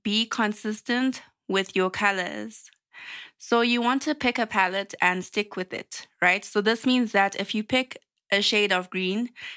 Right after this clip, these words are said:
then you want to keep on using that sh-, shade of green. So people will start to associate you with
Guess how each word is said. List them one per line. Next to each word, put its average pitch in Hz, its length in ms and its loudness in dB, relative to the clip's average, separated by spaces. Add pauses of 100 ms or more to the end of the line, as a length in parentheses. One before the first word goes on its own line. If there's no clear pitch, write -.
(180)
then 226 340 4
you 220 140 0
want 214 300 2
to 262 80 -2
keep 226 260 -2
on 202 200 4
using 190 340 -2
that 185 220 0
sh-, - 120 -2 (260)
shade 190 360 2
of 185 280 -4
green. 196 440 -4 (440)
So 254 120 4
people 285 280 4
will 302 100 2
start 240 260 2
to 226 80 0
associate 208 760 2
you 196 120 -2
with 185 220 0